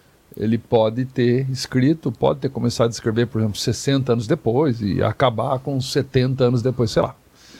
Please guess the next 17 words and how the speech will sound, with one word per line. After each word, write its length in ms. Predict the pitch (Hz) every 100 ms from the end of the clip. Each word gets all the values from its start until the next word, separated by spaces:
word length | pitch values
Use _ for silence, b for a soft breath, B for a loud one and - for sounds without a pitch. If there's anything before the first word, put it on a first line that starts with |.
| B _
Isso 280 | 120 120 165
aí, 200 | 151 156
veja 400 | 135 135 139 143
que, 160 | -
é, 140 | 151 120 b b b _ -
é, 640 | 113 117 107 110 110 - 131 - _ _ _ _ _ _ _ -
para 440 | 135 151 143 127
os 180 | 123 -
pesquisadores, 1080 | - 160 135 - 120 127 113 131 156 156 147
é 140 | -
uma 180 | 139 147
data 380 | 131 139 135 147
ainda 260 | 143 143
assim, 280 | 135 147 131
é 100 | 85
uma 180 | 127 147
data 500 | 131 156 - 160